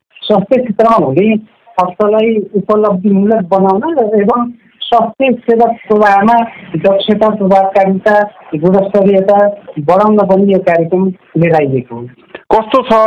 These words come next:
Speaker 2: यो अहिलेसम्मको अभ्यास? गोर्खालाई हेर्दाखेरि चाहिँ यो स्वास्थ्य बिमा कसरी अगाडि बढिरहेछ?
Speaker 1: गोर्खा मूलत एउटा हिमाली जिल्ला नै भन्न चाहेँ मैले गोर्खालाई।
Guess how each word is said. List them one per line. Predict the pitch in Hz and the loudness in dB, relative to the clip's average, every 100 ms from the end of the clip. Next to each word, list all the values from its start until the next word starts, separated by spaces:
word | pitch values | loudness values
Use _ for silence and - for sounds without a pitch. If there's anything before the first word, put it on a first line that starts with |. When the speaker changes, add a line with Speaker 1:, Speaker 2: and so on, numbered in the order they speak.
| 214 208 | 2 2
Speaker 2:
यो | 202 | 2
अहिलेसम्मको | 190 180 180 175 175 170 156 156 | 2 2 2 0 0 -2 0 -2
अभ्यास? | 147 147 143 - | 0 -2 -2 -2
गोर्खालाई | 156 143 151 143 120 | -2 0 0 0 0
हेर्दाखेरि | 107 117 113 117 117 | 0 -2 -2 -2 -2
चाहिँ | 117 160 131 110 - | 0 0 -2 -6 -4
यो | 123 120 | -4 -2
स्वास्थ्य | 160 160 170 | -2 -2 -2
बिमा | 156 151 147 | -2 0 0
कसरी | 143 180 185 160 | -2 -2 0 0
अगाडि | 135 131 117 | 2 2 0
बढिरहेछ? | 110 107 101 85 95 - - - - - _ - 165 | 2 0 2 0 0 -4 -12 -18 -20 -20 _ -12 -2
Speaker 1:
गोर्खा | 190 247 247 277 277 | 0 0 2 2 2
मूलत | 226 226 240 240 247 | 4 4 2 2 2
एउटा | 240 226 226 - 147 165 | 2 2 2 0 0 -2
हिमाली | 151 165 208 214 208 - | 0 2 2 2 0 -2
जिल्ला | 156 170 196 196 190 | -2 0 0 2 2
नै | 220 | 2
भन्न | 165 139 165 170 180 | 2 0 0 0 0
चाहेँ | 175 165 156 | 0 0 -2
मैले | 151 170 | -2 -4
गोर्खालाई। | 160 151 151 147 185 | -2 -2 0 0 -2